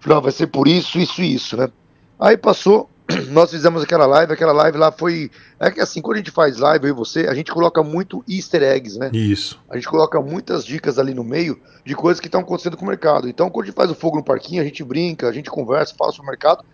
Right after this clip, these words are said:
Speaker 1: e sempre aparece ali novidades pro pessoal, sempre. Tá D V S, já tinha falado na sua live e tudo,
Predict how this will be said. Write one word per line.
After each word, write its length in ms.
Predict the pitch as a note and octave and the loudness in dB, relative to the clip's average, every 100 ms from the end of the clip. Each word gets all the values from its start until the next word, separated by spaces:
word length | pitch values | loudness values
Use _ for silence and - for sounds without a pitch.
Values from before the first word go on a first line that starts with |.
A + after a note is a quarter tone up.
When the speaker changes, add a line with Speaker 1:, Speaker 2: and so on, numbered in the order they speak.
| _ - | _ -10
Speaker 1:
e 80 | F3+ | -10
sempre 380 | - A#3+ D4+ A3+ | -4 -4 0 0
aparece 460 | F#3 F3 E3+ E3+ | 4 4 4 4
ali 120 | E3 E3+ | 0 0
novidades 420 | F#3 E3 E3 D#3 | -2 2 2 0
pro 80 | D3 | -6
pessoal, 420 | F#3 - A#2+ - | -6 -2 -2 -2
sempre. 340 | - G3 - _ _ _ _ | -4 -4 -4 _ _ _ _
Tá 80 | - | 0
D 160 | E3 G#3 | 2 2
V 140 | F3 | 4
S, 300 | D3+ E3+ C#3 | 4 4 2
já 80 | D#3 | -4
tinha 200 | - D#3+ | -4 -2
falado 300 | D3+ C#3 C3 | 0 0 -2
na 60 | |
sua 180 | C3 B2 | -6 -4
live 340 | A2+ B2+ C3+ A#2 | 0 2 0 -2
e 40 | |
tudo, 300 | - D3 D3+ | -10 -10 -10